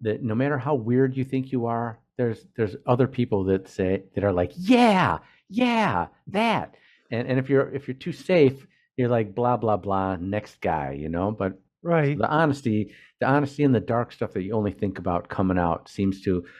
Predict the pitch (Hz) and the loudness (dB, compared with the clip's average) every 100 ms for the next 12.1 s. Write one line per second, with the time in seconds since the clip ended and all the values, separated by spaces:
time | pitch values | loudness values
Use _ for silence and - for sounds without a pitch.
0 | - - 92 - 101 95 - 107 87 82 | -10 -6 -4 2 2 2 -4 -4 -2 -2
1 | - 104 - 113 - 113 113 - 113 120 | -4 -4 -2 -4 -2 -2 -2 2 4 6
2 | 117 120 127 127 113 117 120 123 _ _ | 4 2 -2 -4 0 2 0 -2 _ _
3 | _ 147 147 165 - _ _ - 226 220 | _ -4 -2 -2 -4 _ _ -10 -2 0
4 | 160 170 185 196 233 202 214 208 202 175 | 2 2 0 -4 -6 -2 0 4 2 2
5 | - 214 214 196 196 185 170 - 160 156 | -2 0 0 0 0 2 0 0 -2 0
6 | 156 147 139 _ - 208 196 185 180 165 | 0 -2 -2 _ -6 -4 -2 0 0 -4
7 | _ _ _ - 190 156 180 175 185 170 | _ _ _ -2 -2 2 2 4 2 2
8 | 170 160 - _ - 165 170 170 147 156 | 2 2 -2 _ -14 -6 -2 0 0 0
9 | 160 170 156 165 165 165 160 147 139 - | 2 0 0 -2 0 -2 -2 -4 -8 -4
10 | 165 160 170 165 165 156 151 139 _ _ | -4 -2 -2 -2 -2 0 -2 -4 _ _
11 | _ - 220 208 202 - 160 196 180 151 | _ -8 -2 0 0 0 0 2 4 2